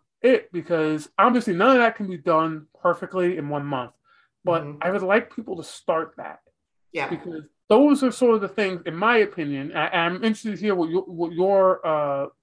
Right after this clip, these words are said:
Speaker 1: ideas are. That would be, in my opinion, how we could really start moving the ball forward on this. And actually,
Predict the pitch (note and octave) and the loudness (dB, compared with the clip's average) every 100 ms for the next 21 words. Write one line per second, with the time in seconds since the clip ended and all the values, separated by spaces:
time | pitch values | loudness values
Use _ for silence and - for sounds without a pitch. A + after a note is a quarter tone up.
0 | _ - D#3 D#3 D#3 D3 C3+ C3+ B2+ A#2 | _ -6 -4 -2 -2 -2 -2 -2 -2 -4
1 | _ _ _ _ _ G#3 A3+ C4+ A3 A#3 | _ _ _ _ _ 2 4 0 0 -4
2 | A3 F#3+ F3 F#3 F#3+ F#3 G3 E3+ D#3 - | -4 -4 -2 0 -2 -4 -6 -6 -6 0
3 | F#3 F#3 F3+ - E3+ D3 E3+ G3 F#3+ E3+ | 2 4 2 -2 -8 -4 -2 0 -2 2
4 | F#3+ E3+ D3+ F3 F3 F#3+ D#3+ - E3 D#3+ | 2 2 -2 -4 -4 -4 -4 0 4 4
5 | D3+ F3 E3 F3+ G3 A3 A#3 G3 D#3 - | 2 2 2 4 2 0 -4 -6 -10 -2
6 | G3 G#3 - F3 D3+ C#3+ D3+ | -2 -2 -4 -4 -2 -4 -6